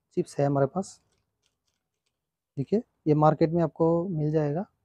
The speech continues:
पचास साठ रुपये में, ठीक है, ये मिल जाएगा। तो इसको हम कनेक्शन कर लेते हैं पहले। इसका जो कनेक्शन है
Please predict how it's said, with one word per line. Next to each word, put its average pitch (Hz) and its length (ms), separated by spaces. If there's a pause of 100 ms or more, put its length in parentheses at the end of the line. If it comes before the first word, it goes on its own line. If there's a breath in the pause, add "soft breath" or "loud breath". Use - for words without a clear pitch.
(1400)
पचास 151 240
साठ 156 260
रुपये 151 200
में, 170 180 (1160)
ठीक 151 140
है, 190 100 (1500)
ये 139 100
मिल 139 180
जाएगा। 147 320 (580)
तो 139 60
इसको 135 240
हम 165 200 (1040)
कनेक्शन 147 380
कर 151 120
लेते 143 300
हैं 175 120 (360)
पहले। 135 220 (1600)
इसका - 180
जो 147 140
कनेक्शन 147 440
है 196 120